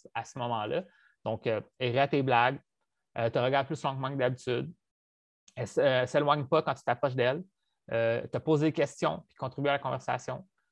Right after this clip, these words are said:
elle te fait un compliment, euh, elle initie la conversation par message texte par moment,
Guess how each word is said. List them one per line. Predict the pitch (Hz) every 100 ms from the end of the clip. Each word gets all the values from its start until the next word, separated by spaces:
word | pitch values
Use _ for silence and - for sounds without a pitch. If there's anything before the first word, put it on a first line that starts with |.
| _
elle | -
te | 143
fait | 139
un |
compliment, | 135 143 131 143 135 - _ _ _ _ _ -
euh, | 123 120 123 -
elle | - 123
initie | 143 156 135 -
la | 190
conversation | 156 156 135 139 160
par | 147
message | 147 143 139 131
texte | 151 -
par | 131
moment, | 135 131 143